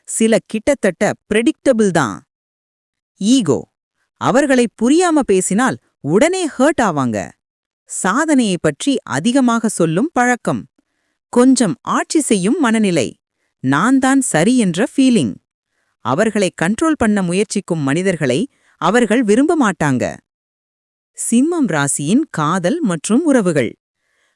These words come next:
காதல் விஷயத்துல சிம்ம ராசிக்காரர்கள் ரொம்ப ராயல்.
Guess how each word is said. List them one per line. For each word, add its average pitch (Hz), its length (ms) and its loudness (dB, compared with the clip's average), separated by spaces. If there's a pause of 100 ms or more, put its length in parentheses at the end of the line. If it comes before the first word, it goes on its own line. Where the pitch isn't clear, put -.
(180)
காதல் 214 400 -2
விஷயத்துல 156 520 -6 (400)
சிம்ம 247 400 0
ராசிக்காரர்கள் 143 880 -4 (320)
ரொம்ப 156 520 -2
ராயல். 190 440 -2